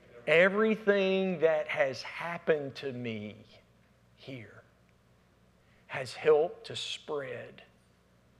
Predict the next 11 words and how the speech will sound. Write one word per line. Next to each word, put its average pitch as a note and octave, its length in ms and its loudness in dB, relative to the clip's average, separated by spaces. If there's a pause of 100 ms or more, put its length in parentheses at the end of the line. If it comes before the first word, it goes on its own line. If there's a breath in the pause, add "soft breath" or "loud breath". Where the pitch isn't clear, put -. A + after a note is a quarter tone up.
(600)
the C3+ 100 -4
good B2 300 -6
news." A2+ 600 -12 (1700)
Isn't F#3+ 100 10
that C4 180 10
awesome? B3+ 640 8
I A#3 80 10
mean, G#3+ 340 10
here B3+ 360 10
Paul, A#3 580 10
he's, G3+ 380 -2